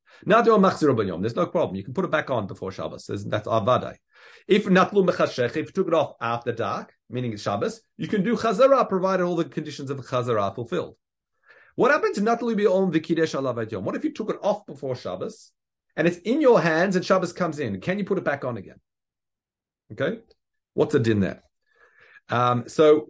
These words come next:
there are two ways to explain this. One is it's left as a question,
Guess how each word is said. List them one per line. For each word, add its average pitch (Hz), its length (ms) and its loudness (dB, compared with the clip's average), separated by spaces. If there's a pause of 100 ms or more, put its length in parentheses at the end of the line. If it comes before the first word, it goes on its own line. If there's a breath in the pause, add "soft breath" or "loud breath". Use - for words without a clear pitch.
there 147 140 4
are 156 40 4
two 233 140 0
ways 247 160 6
to - 80 -6
explain 98 460 -4
this. 165 260 -6
One 208 220 0
is 196 160 0
it's 151 140 -8
left 135 180 -2
as 113 120 -6
a 120 60 -6
question, 196 560 -4